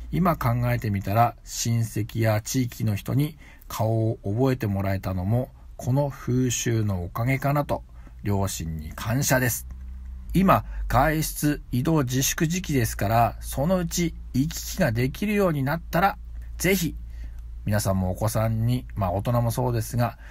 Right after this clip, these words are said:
訪ねてきたお客さんを家族や仕事の同僚に紹介してみてください。ちょっと顔つなぎ、情報交換しておくだけで、もし相談事ができた時に話しやすいですし、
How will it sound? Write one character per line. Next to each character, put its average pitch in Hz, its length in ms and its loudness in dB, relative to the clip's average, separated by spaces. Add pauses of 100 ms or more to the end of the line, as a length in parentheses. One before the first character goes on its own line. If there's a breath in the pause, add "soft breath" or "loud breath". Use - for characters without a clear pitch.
(260 loud breath)
訪 135 360 2
ね 214 140 2
て 147 160 0
き - 80 -8
た 98 140 0
お 101 100 0
客 110 240 0
さ 113 260 0
ん 101 220 0
を 139 220 4 (240 loud breath)
家 123 180 2
族 117 320 0
や 110 320 4
仕 - 220 -2
事 127 320 2
の 127 120 4
同 127 300 4
僚 135 220 2
に 160 240 -2
紹 151 280 0
介 175 220 2
し 170 60 -2
て 190 60 0
み 185 80 2
て 196 80 -2
く 190 60 2
だ 165 100 4
さ 170 120 8
い。 - 120 0 (1160 soft breath)
ち - 80 2
ょ 226 60 4
っ 226 60 -4
と 113 140 -4
顔 120 240 4
つ 131 140 -2
な 120 120 4
ぎ、 117 260 2 (140)
情 120 220 4
報 117 200 4
交 117 220 2
換 101 260 0
し - 80 -4
て - 60 -4
お 95 80 0
く 104 100 0
だ 98 120 0
け 101 100 -2
で、 98 140 0
も 127 220 2
し - 240 0
相 127 320 0
談 123 280 2
事 120 220 0
が 113 100 2
で 120 140 0
き - 80 -6
た 110 100 0
時 110 260 -2
に 165 180 0 (180 loud breath)
話 110 420 0
し 110 100 -4
や 98 120 2
す 107 140 -4
い 95 80 0
で 87 140 -4
す - 80 -6
し、 143 340 -2